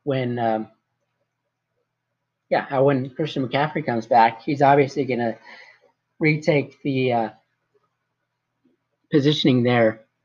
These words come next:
and re-, retake the, uh, number one position, obviously, 'cause even at Stanford, he was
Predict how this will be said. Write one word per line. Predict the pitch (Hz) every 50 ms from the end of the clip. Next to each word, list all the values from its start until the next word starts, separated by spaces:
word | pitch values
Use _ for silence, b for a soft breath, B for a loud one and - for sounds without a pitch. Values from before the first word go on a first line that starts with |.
| _ _ _ -
and | 123 120 120
re-, | 131 151
retake | - - 165 147 151 - 143 127 117 - - -
the, | - 131 120 117 113 110
uh, | 104 104 107 - _ _ _ _ _ _ _ _ _ _ _ _ _ _ _ _ _ _ _ _ _ -
number | 147 147 135 131
one | 135 139 135 123
position, | - 139 135 131 127 - 143 123
obviously, | 123 120 120 117 127 113 - - 127 113
'cause | - 127 123 110 - - B B B B B B B B B B - -
even | 175 160 156 160
at | 143 120 107
Stanford, | - - 143 139 139 123 139 139 127
he | 123 135 139
was | 131 131 127 120 120 -